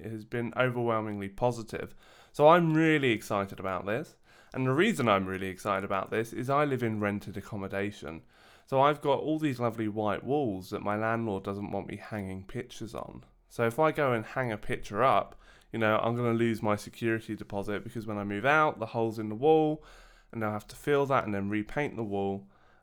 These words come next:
Um, so if I've got HoloLens, I can digitalize all of my paintings and all of my family photos and all of those things that I would like to hang on the wall, and I can just walk around my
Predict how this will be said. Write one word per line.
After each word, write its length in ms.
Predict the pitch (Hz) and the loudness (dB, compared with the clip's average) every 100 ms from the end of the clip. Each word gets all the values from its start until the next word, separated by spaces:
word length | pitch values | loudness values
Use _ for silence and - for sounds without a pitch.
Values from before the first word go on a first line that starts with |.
| - | -10
Um, 460 | 95 92 92 95 - - _ _ _ _ _ _ _ - | -6 -4 -6 -8 -14 -20 _ _ _ _ _ _ _ -10
so 160 | 135 | 2
if 220 | 143 147 170 | 4 4 4
I've 180 | 185 | 2
got 140 | 185 - | 2 0
HoloLens, 600 | 170 175 127 95 98 101 - | 2 4 4 2 0 -4 -4
I 80 | 113 | -2
can 240 | 127 113 | -2 -2
digitalize 840 | 123 131 - - 107 98 95 95 - | -2 -4 -8 -8 -2 0 0 -4 -2
all 180 | 139 123 | -2 -2
of 100 | 117 | -2
my 140 | 98 | -4
paintings 720 | 98 139 147 143 147 147 135 | -2 -4 -4 -4 -4 -4 -4
and 100 | 95 | -4
all 100 | 95 | -6
of 100 | 95 | -6
my 100 | 92 | -8
family 340 | - 107 90 92 | -6 -6 -6 -4
photos 640 | 151 180 - 95 95 90 | 0 0 0 -4 -4 -8
and 160 | - 117 | -6 -4
all 140 | 143 | -2
of 100 | 123 | -2
those 240 | 107 101 | -2 -4
things 200 | 104 107 | -6 -6
that 100 | 110 | -4
I 60 | 101 | -4
would 160 | 98 107 | -4 2
like 320 | 151 202 - | 2 2 -2
to 80 | 110 | -10
hang 240 | 95 90 | -8 -10
on 80 | 87 | -10
the 80 | 87 | -6
wall, 360 | 95 127 151 - | -2 -2 -2 -2
and 100 | 143 | 0
I 60 | |
can 120 | 156 | 0
just 200 | 151 139 | -4 -4
walk 240 | 127 123 123 | 2 2 2
around 260 | 117 113 | 0 2
my 160 | 110 101 | 0 -2